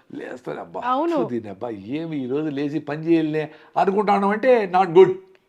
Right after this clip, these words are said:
Speaker 2: ఆ, చాలా మంది అన్ని టెస్టులు బానే ఉన్నా మీరు చెప్పినట్లుగా నీరసంగా ఉంటారు.
Speaker 1: <laughs>
Speaker 2: టెస్టులన్నీ బానే ఉంటాయి.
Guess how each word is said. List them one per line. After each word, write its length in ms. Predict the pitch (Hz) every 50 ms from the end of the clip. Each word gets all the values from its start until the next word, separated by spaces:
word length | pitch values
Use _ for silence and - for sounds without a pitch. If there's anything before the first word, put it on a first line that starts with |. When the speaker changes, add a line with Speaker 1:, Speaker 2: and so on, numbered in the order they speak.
| _ _ _ _ _ -
Speaker 2:
ఆ, 120 | 220 226
చాలా 400 | 226 - - 247 233 240 269 302
మంది 420 | 320 311 311 285 277 285 330 359 339
అన్ని 340 | 269 - - 226 240 269 285
టెస్టులు 380 | 262 285 277 - - 269 226
బానే 280 | 214 214 214 220 233 240
ఉన్నా 360 | 240 226 208 202 233 294 392 359
మీరు 180 | 254 233 233 202
చెప్పినట్లుగా 840 | 214 202 208 - 247 254 233 208 202 202 - 269 311 320 285 233 - _ _ _ _ _ _ _ _ _ -
నీరసంగా 520 | 240 262 302 330 339 - 392 381 403 392
ఉంటారు. 400 | 359 254 202 180 170 170 165 156 135 -
Speaker 1:
<laughs> 340 | - - - _ - - _ _ _ _ _ _ _ _ - -
Speaker 2:
టెస్టులన్నీ 380 | 247 254 - - 359 370 392 403
బానే 260 | 370 381 381 370 349
ఉంటాయి. 440 | 311 269 240 196 202 180 - -